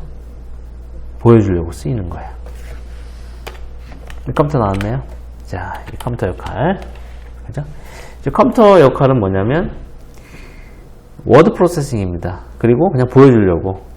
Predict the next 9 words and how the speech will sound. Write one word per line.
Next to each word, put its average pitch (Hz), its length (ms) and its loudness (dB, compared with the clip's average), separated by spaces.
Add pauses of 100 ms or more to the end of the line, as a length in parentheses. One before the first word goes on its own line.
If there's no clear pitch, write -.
(120)
뭐 - 180 -6
파워포인트 143 680 2
같은 95 260 -4
거 95 60 -4
보여주려고, 98 920 2 (540)
어, - 360 -10 (100)
지금 87 420 -4 (1120)
쓰이는 117 360 0
겁니다. 85 380 -4